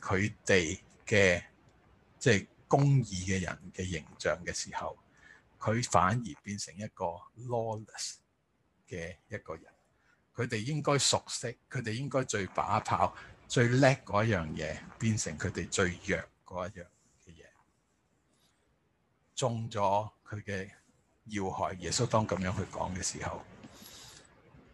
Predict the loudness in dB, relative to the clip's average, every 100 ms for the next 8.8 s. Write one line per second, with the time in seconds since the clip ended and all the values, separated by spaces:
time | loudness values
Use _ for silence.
0 | -20 -20 _ -20 -20 _ -4 0 6 6
1 | 6 6 6 6 4 4 4 2 0 0
2 | -2 -4 -6 -8 -8 -8 -8 -12 -10 -8
3 | -10 -10 -8 -2 -2 -2 -4 -8 -10 _
4 | _ _ _ _ _ -8 -6 -4 -4 -4
5 | -6 -8 -6 -4 -4 -6 -4 -4 -4 -8
6 | -6 -2 -2 -2 -4 -8 -8 -8 -14 -20
7 | -20 -10 -4 -2 2 2 2 0 0 0
8 | -2 -4 -8 -14 -14 -12 -12